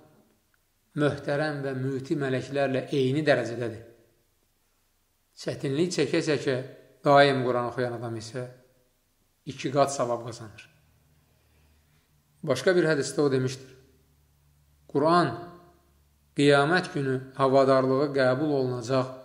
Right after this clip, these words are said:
şəfaətçi, həm də çatdırdığı xəbərləri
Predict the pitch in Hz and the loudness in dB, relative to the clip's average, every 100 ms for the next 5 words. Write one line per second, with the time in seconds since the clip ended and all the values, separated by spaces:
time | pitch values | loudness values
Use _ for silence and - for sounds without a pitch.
0 | - 139 131 131 123 - 156 151 143 - | -8 -6 0 0 0 -6 -6 -6 -8 -16
1 | _ _ _ _ _ _ _ _ _ 147 | _ _ _ _ _ _ _ _ _ -2
2 | 151 156 151 147 - 147 127 - 135 131 | 0 2 2 0 -2 -4 -4 -4 -4 -2
3 | 135 139 131 127 123 131 | -4 -4 -2 -4 -4 -4